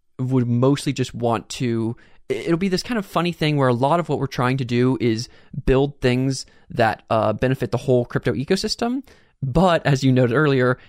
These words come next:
if we're asking for money from a specific org, you know, like for us, the Graph Foundation gave us some money for Web three and society, and they're actually pretty good 'cause they're like, "Look, you just go for it, <laughs> you know, go for it, do whatever you want." But a lot of the foundations are more like, "Hey, you need to, like, do stuff specifically within our ecosystem."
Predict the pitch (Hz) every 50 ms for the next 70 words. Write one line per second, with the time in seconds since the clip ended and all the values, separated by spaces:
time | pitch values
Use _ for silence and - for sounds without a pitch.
0 | - - - 135 - - 139 - 151 170 180 - - 185 165 - 160 135 123 120
1 | 120 123 131 135 139 - - 143 123 120 113 123 - - - - - - - -
2 | 160 - 156 - - 127 131 123 107 87 78 92 107 - - - - _ - 127
3 | 120 117 113 117 123 - - 165 175 175 - - 139 - 156 170 226 254 - 160
4 | 135 117 110 110 - - - 123 123 113 131 120 120 127 - - 127 113 117 120
5 | 123 - - 120 117 120 123 - - - - - 113 113 - - 135 131 131 131
6 | 131 - 190 208 202 180 165 165 - - - - - - - 262 330 453 523 480
7 | - 466 - - - 359 330 - - - - 165 180 190 190 185 208 180 - _
8 | _ _ - - 160 185 370 359 - - - 180 196 196 - 139 - - - -
9 | - 135 131 - - 160 156 170 139 - 160 156 160 - - 190 185 156 - 170
10 | 165 160 151 147 151 147 139 139 135 135 127 - - - - - - - - 160
11 | 151 143 143 151 185 190 226 226 202 196 180 - - 151 135 135 131 117 117 131
12 | - - 208 202 175 - 139 131 135 131 127 127 - - 180 160 160 160 185 196
13 | 196 - - 135 131 131 - - 160 165 160 - - - 156 156 - - - -
14 | - - - - 185 180 - 190 - 147 139 135 127 135 - 147 135 135 135 127
15 | 135 135 139 135 - - 175 185 - - 196 - - 214 226 233 262